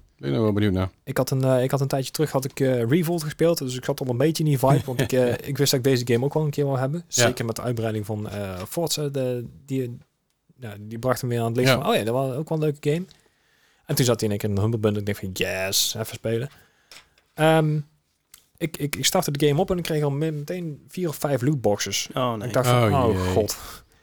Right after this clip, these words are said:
Speaker 2: Ja, en daar krijg je dus ook de auto's uit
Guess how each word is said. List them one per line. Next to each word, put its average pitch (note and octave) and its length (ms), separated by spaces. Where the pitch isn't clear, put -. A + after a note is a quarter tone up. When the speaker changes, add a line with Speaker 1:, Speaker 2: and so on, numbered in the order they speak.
Speaker 2:
Ja, A#2+ 280
en B2 360
daar C#3 240
krijg C3+ 200
je C#3+ 60
dus B2+ 120
ook B2+ 120
de - 60
auto's C3+ 320
uit B2 260